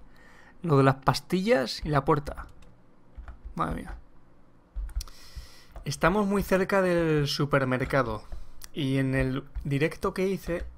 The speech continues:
estaba infestado de zombies. Así que me voy a alejar todo lo que pueda del supermercado, o hipermercado, o centro comercial, como queráis llamarlo.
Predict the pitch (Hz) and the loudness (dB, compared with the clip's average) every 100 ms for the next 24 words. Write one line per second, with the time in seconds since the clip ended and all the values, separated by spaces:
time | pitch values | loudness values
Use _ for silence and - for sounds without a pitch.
0 | - - - - 147 139 - 165 165 170 | -12 -10 -12 -6 -4 -4 -2 2 2 2
1 | - - 160 151 143 - 143 - - 143 | -2 0 4 4 4 2 2 2 4 6
2 | 143 151 - 147 131 - 127 113 104 104 | 6 4 2 -4 -4 -4 -4 -4 -8 -10
3 | - - - - - - - - - - | -14 -16 -20 -20 -12 -10 -10 -10 -6 -4
4 | 156 170 156 147 147 165 139 135 - 147 | 0 2 4 6 6 4 2 0 0 0
5 | 147 160 151 139 120 139 135 156 143 131 | 2 2 2 0 -2 0 2 2 0 -2
6 | 127 127 117 113 - 131 156 - - - | -4 -4 -4 -6 -2 -2 -2 -6 -18 -16
7 | - 131 127 127 120 120 147 127 151 170 | -6 -4 -2 -2 -2 -4 -2 0 0 0
8 | 139 127 139 127 120 113 131 120 196 - | 0 -2 0 0 0 -4 -2 -2 -2 -6
9 | - - - - - - - - - 123 | -20 -20 -20 -20 -20 -20 -20 -18 -8 -4
10 | 117 117 123 120 120 120 120 147 190 | -4 -2 -2 -2 -2 -4 -2 -2 -6